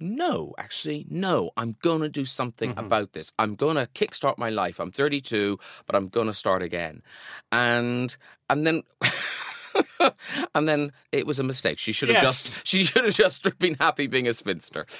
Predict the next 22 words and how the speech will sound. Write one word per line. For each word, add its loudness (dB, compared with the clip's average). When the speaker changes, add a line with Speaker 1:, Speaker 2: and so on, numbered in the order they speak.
Speaker 1:
Uh, 6
but 4
I 6
like, 2
I 4
like 0
her 2
get 0
up -6
and -6
go. 0
That, -2
because 0
you're -4
right, -2
there 2
is -2
something. -4
It's -2
incredibly -2
brave. -6
Speaker 2:
Mm, 2